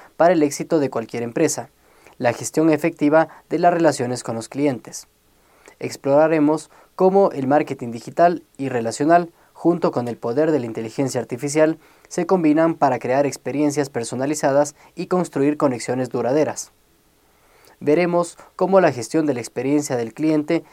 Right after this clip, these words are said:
se vuelve el centro de nuestras estrategias. Durante esta clase, trabajaremos en el desarrollo del resultado de aprendizaje tres, valorar estrategias de marketing digital y relacional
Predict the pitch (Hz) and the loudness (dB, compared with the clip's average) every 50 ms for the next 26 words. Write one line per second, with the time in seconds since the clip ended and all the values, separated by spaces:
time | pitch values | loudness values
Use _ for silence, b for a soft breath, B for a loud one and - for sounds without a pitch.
0 | b b - - 170 165 175 175 175 170 180 185 175 - - - 123 123 117 - | b b -4 -2 0 2 2 2 0 0 0 -2 -2 -2 -6 -10 -10 -8 -6 -4
1 | - 160 165 165 160 175 180 170 139 117 117 123 131 127 - - 135 123 123 117 | 0 0 0 0 0 -2 -2 -2 -2 -2 -2 -2 -4 -4 -4 -4 -4 -4 -4 -6
2 | - - 127 117 - 110 110 - - - - - - _ _ _ _ _ _ _ | -6 -6 -8 -6 -6 -8 -10 -12 -18 -16 -16 -16 -18 _ _ _ _ _ _ _
3 | _ _ _ _ _ _ _ _ _ _ _ _ _ _ _ _ _ _ _ _ | _ _ _ _ _ _ _ _ _ _ _ _ _ _ _ _ _ _ _ _
4 | _ _ _ _ _ _ _ _ _ _ _ _ _ _ _ _ _ _ _ _ | _ _ _ _ _ _ _ _ _ _ _ _ _ _ _ _ _ _ _ _
5 | _ _ _ _ _ _ _ _ _ _ _ _ _ - 131 135 139 139 135 127 | _ _ _ _ _ _ _ _ _ _ _ _ _ -6 0 4 4 4 4 2
6 | - - - 139 131 - 165 170 160 - 175 175 175 170 _ _ _ - - 127 | -2 -4 -4 -4 -2 2 2 2 2 2 0 -4 -4 -6 _ _ _ -4 0 0
7 | 120 117 110 - 139 143 156 156 156 160 165 165 - - - 143 151 170 175 180 | 2 2 0 0 0 2 2 2 2 2 0 -2 -4 -8 -4 -2 0 0 0 -2
8 | 170 - - 139 147 143 143 - 147 127 131 131 139 139 160 170 160 139 127 127 | -4 -8 -6 -4 -4 -2 0 0 0 0 2 2 2 2 2 2 2 0 0 -2
9 | 127 120 127 123 - - 120 - 127 131 135 139 139 139 131 - 117 117 113 110 | 0 0 -4 -4 -6 -8 -6 -2 0 0 2 2 2 2 0 -2 -8 -8 -8 -8
10 | - 131 120 120 - 151 143 135 - _ - - 160 143 131 - - - b b | -6 -6 -6 -4 -2 -2 -2 -2 -4 _ -4 -2 -2 -2 -2 -4 -8 -12 b b
11 | b b b b b b 131 123 120 117 117 120 123 139 151 160 143 - - 123 | b b b b b b -2 0 0 0 0 0 2 2 2 2 0 -2 -4 -6
12 | 117 - 143 127 123 117 113 120 131 143 147 143 139 143 147 139 139 131 123 127 | -4 -4 -4 -4 -4 -6 -4 -2 0 2 2 2 0 -2 -6 -6 -6 -6 -6 -6
13 | - - 156 - 180 175 175 - B B B B B 165 170 180 180 180 170 - | -8 -10 -4 0 0 0 0 -2 B B B B B 0 0 2 2 2 0 0
14 | 175 160 143 135 147 156 | 2 2 2 2 2 0